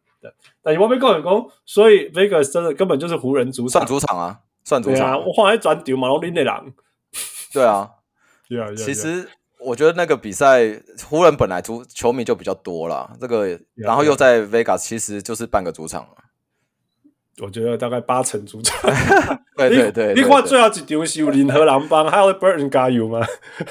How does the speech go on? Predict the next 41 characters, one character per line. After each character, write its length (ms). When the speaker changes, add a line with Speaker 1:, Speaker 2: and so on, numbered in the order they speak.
Speaker 2:
其 180
实， 240
其 160
实 160
像 240
你 60
们 160
上 160
礼 80
拜 280
的 420
那 140
个 520
节 200
目 220
就 140
有 120
提 200
到， 180
都 140
在 100
提 220
哈 180
利 140
嘛， 180
Speaker 1:
嗯。 240
Speaker 2:
就 140
是 180
Speaker 1:
对 180
啊。 80
Speaker 2:
其 140
实 140
他 120
真 220
的 400
气 220
势 160
比 100
较 180
旺 280
啦， 160